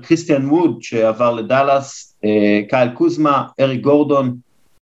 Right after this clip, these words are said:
מי, מי אתה חושב שיכול לעשות, אה, מעבר גדול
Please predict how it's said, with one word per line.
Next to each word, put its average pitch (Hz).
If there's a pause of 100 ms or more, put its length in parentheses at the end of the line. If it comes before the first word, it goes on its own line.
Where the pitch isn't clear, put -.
(360)
מי, 156
מי 156
אתה 156
חושב 139
שיכול 117
לעשות, 120
אה, 110
מעבר 104
גדול 113